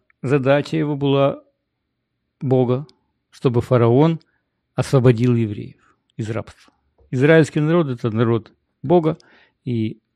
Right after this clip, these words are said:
Бог решил, что ему пора возвращаться на землю обетованную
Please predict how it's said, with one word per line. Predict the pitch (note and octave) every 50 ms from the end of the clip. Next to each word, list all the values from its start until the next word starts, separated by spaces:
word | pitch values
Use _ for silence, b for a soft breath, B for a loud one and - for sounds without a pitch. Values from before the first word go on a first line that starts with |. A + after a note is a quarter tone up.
| _ _ -
Бог | B2+ C#3+ C#3 A2+
решил, | A#2+ A2+ A2 - D#3+ E3+ D3+
что | - - -
ему | A#2+ A2 A#2 G#2+
пора | G2+ A2+ A2+ A#2+ A#2
возвращаться | G#2+ G#2+ G2+ A2 G#2 - - D#3+ B2+ - C3
на | B2 A2+
землю | G#2+ A2 C3 B2 A#2 A#2 A2+
обетованную | G#2+ G#2 G2+ - A2+ G2+ G2 G2 G2+ G2+ - - C3+ C#3+